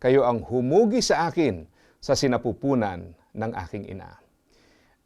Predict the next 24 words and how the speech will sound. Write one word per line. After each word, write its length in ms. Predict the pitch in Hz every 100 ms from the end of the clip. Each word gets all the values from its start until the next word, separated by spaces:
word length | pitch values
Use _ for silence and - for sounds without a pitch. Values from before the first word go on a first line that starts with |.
| _
Maraming 500 | 156 165 202 233 233
masasakit 560 | 202 147 143 139 151 127
na 80 | 131
salita 480 | 127 117 117 101 107
ang 80 | 104
pwedeng 340 | 123 117 127
madinig 480 | 117 117 110 120 107
ng 160 | 113 104
tao 400 | 117 104 98 98
na 80 | 135
makakaapekto 800 | 196 220 208 151 - 156 151 135
sa 80 |
kanyang 320 | 135 120 123 -
pagtingin 480 | 104 - 104 110
sa 80 | 98
sarili. 540 | 95 98 90 87 90 - _ _ _ _ 113
Mas 240 | 123 -
masakit 560 | 143 135 131 160 151 -
kung 160 | 110
ito 240 | 107 - 120
ay 160 | 107
hindi 400 | 85 101 95 120
totoo 460 | 160 147 127 98 -
at 240 | 190 226